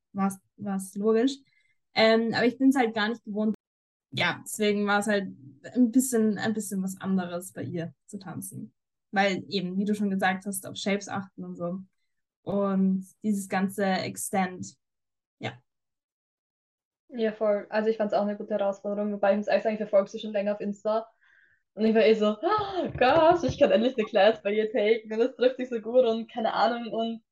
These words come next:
Speaker 2: ich war sehr excited dafür. Und ich war auch ziemlich surprised, dass ich's relativ gut verpackt hab. Ähm, wie gesagt, ich hab das Video noch nicht gesehen. Ich weiß nicht, ob das Video gefallen, <laughs> wenn ich's anschaue.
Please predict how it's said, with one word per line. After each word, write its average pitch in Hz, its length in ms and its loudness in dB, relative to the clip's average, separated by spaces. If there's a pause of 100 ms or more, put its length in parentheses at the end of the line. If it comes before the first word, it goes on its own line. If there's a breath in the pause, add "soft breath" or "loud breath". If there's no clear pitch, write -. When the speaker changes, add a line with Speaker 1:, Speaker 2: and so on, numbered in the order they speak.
(680)
Speaker 2:
ich 233 140 -6
war 233 260 6
sehr 226 320 8
excited 220 420 2
dafür. 247 440 -4 (640)
Und 233 160 0
ich 240 120 -4
war 233 160 8
auch 254 100 -4
ziemlich 247 240 -4
surprised, 214 580 2
dass 220 140 -2
ich's 226 140 -4 (200)
relativ 208 520 2
gut 226 140 -10
verpackt 196 480 -2
hab. 247 320 2 (360)
Ähm, 208 580 0 (1300)
wie 240 160 2
gesagt, 208 280 2
ich 185 80 -2
hab 202 100 4
das 214 140 -4
Video 233 180 2
noch 254 100 4
nicht 262 120 2
gesehen. 247 200 0
Ich - 80 -12
weiß 311 160 6
nicht, - 100 -8
ob 202 60 -2
das 208 120 -6
Video 196 220 -6 (140)
gefallen, 196 340 2
<laughs> - 20 0
wenn 247 80 -4
ich's - 160 -12 (140)
anschaue. 269 540 0